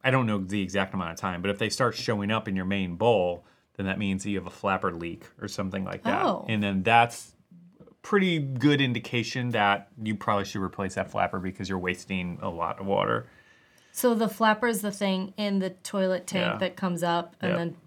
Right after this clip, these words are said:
Speaker 2: closes back down.
Speaker 1: Yep.
Speaker 2: Okay.
Speaker 1: And if that is basically not sealing all the way, then you have water that's just constantly draining and, and
Speaker 2: Mm.
Speaker 1: it's constantly filling up and draining all at the same time, just nonstop. And that's what was happening with us. So
Speaker 2: Wow.
Speaker 1: anyway.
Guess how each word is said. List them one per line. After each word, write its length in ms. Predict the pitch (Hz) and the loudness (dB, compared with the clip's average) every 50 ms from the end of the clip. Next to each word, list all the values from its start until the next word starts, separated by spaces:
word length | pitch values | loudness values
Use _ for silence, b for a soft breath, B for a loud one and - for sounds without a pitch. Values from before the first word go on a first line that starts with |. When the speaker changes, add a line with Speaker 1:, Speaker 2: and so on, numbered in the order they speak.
| - _ | -18 _
Speaker 2:
closes 320 | - 190 175 165 165 160 151 | -2 -2 -2 -2 -2 -8 -10
back 240 | - - 170 - - | -8 -10 -10 -8 -8
down. 320 | 170 - - - 196 175 - - - 196 | -8 -8 -6 -8 -8 -12 -14 -10 -8 -6
Speaker 1:
Yep. 40 | 196 202 | -4 -4
Speaker 2:
Okay. 100 | 190 175 151 | -4 0 2
Speaker 1:
And 100 | 127 127 | 4 4
if 100 | 123 98 | 4 6
that 280 | 131 127 131 139 - 135 | 6 6 6 6 6 4
is 400 | 127 120 117 113 110 110 104 98 | 4 4 6 4 4 2 0 0
basically 960 | 104 123 127 123 - - 113 98 113 110 104 98 98 95 95 98 98 - - - - - - | 0 0 0 0 -2 -4 -6 -4 -2 -2 0 0 0 0 -2 -4 -6 -10 -14 -18 -20 -14 -8
not 320 | 117 104 107 107 107 - | -6 -2 0 -2 -2 -2
sealing 460 | - - - 120 123 135 135 117 98 90 | -8 -8 -6 -2 -2 0 0 0 0 0
all 100 | 87 85 | -2 -4
the 60 | 85 82 | -4 -4
way, 280 | 85 82 80 85 87 | -4 -4 -4 -4 -4
then 160 | 85 98 95 | -2 -2 -2
you 80 | 98 92 | 0 0
have 180 | 101 101 95 87 | 0 -2 -4 -2
water 380 | 92 98 107 110 113 110 104 95 | 2 4 6 6 6 4 4 0
that's 200 | 90 92 - - | -2 -4 -4 -6
just 180 | 101 101 - | -12 -12 -12
constantly 640 | - - - - 120 113 101 - - - - 101 98 | -14 -16 -10 -6 -4 -4 -4 -4 -6 -8 -6 -6 -6
draining 720 | 92 - - 98 104 107 110 107 101 98 92 90 90 92 92 b b b b b b b b b b b b b b _ _ - | -6 -6 -6 -4 -2 0 0 0 0 0 0 -2 -4 -6 -8 b b b b b b b b b b b b b b _ _ -4
and, 260 | 127 107 196 196 190 | -2 0 2 2 2
and 220 | 202 202 196 190 - | 2 2 2 2 2
Speaker 2:
Mm. 40 | |
Speaker 1:
it's 120 | 98 175 151 | 2 0 -2
constantly 420 | - - 113 104 98 - 98 92 | 0 0 0 0 0 -2 -4 -4
filling 340 | 95 - - 110 107 104 98 | -4 -6 -4 -2 0 0 0
up 140 | 98 95 95 | 0 0 -2
and 100 | 95 92 | -4 -4
draining 360 | 90 98 104 104 101 95 92 | -2 0 0 0 0 0 -2
all 220 | - - 101 95 92 | -2 -2 -2 -2 -4
at 60 | - | -4
the 80 | - 95 | -8 -10
same 260 | - - 92 87 85 | -8 -8 -8 -8 -6
time, 320 | - 104 98 95 90 87 | -4 -2 -2 -2 -2 -4
just 180 | 80 90 - - | -6 -8 -6 -4
nonstop. 540 | 87 87 87 - - 85 78 80 82 - - | -4 -4 -4 -4 -4 0 0 0 0 0 -4
And 120 | 92 95 | -6 -4
that's 160 | 95 92 - | -6 -6 -4
what 120 | - 85 - | -6 -6 -6
was 100 | - - | -4 -4
happening 300 | 101 95 - 95 90 104 | -4 -4 -4 -4 -6 0
with 80 | 110 | 4
us. 200 | 143 131 - - | 4 4 4 4
So 220 | - 165 135 - - - - | 6 6 6 6 4 -4 -6
Speaker 2:
Wow. 280 | - 180 180 175 92 - b b b b b b b b b b _ _ _ _ _ _ _ _ _ _ _ - | -4 -2 -2 -2 -4 -6 b b b b b b b b b b _ _ _ _ _ _ _ _ _ _ _ -2
Speaker 1:
anyway. 420 | 269 285 240 160 - - - - | 2 2 2 2 0 -4 -14 -16